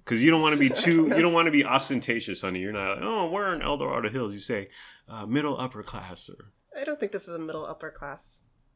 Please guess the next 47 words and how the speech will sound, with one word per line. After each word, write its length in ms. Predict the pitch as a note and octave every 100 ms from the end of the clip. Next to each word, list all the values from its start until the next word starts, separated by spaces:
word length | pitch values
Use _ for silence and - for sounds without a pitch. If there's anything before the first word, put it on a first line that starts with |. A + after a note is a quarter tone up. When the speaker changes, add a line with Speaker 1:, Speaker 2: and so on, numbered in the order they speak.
| _
Speaker 1:
Would 100 | G2
you 40 | F#2+
say 140 | B2
it's 140 | A2 G2
middle 260 | F#2+ A#2
class? 340 | B2+ E3 F3 G#4+
Speaker 2:
I'd 120 | B4+ A#4+
say 180 | F#4+
middle. 360 | F3+ E3 A#2+ - _ _ _ _ _ _ _ _ _
Speaker 1:
The 100 | -
houses 560 | D#3 F3+ G3+ G#3 F#3 E3+
right 240 | F#3+ G3
outside 440 | F#3 F3+ - F#3+ F3+
of 100 | - -
our 80 |
<laughs> 20 | F3+
condo 440 | - E3+ D#3+ E3
complex 420 | D#3+ D#3+ D#3 D#3
Speaker 2:
Which 80 | A#3+
Speaker 1:
are 20 | B3
Speaker 2:
I 100 | A3
Speaker 1:
like 80 | A3
Speaker 2:
have, 80 | - -
Speaker 1:
six 300 | - - -
hundred 240 | F#3 F3+ E3+
thousand 260 | F3+ F3+
dollars. 220 | F#3 G3 -
Speaker 2:
I've 60 |
pointed 240 | C#4 B3+ B3
out 120 | A3
are 100 | G3
way 160 | G3 A#3+
overpriced. 580 | G#3 F#3 E3 B2+ - - A2+ G2
Speaker 1:
<laughs> 40 |
Well, 500 | B2 G#2 F#2 E2+ D#2+ -
that's 240 | F#4 F#4+ E4+
true. 180 | - - _ - - -
Uh, 540 | G#2+ G#2+ G#2 G#2 G2+ G2
but, 260 | F2+ G#2
uh, 360 | G2+ F#2+ F#2 F2 - _ _ _ _ _ _
yeah, 260 | B2+ C3+ B2 -
and 300 | A#2 G#2+ G#2+
we, 160 | A#2+ B2+
we 180 | B2
used 160 | D3 D3
to 60 | C3+
just 320 | A#2+ A2+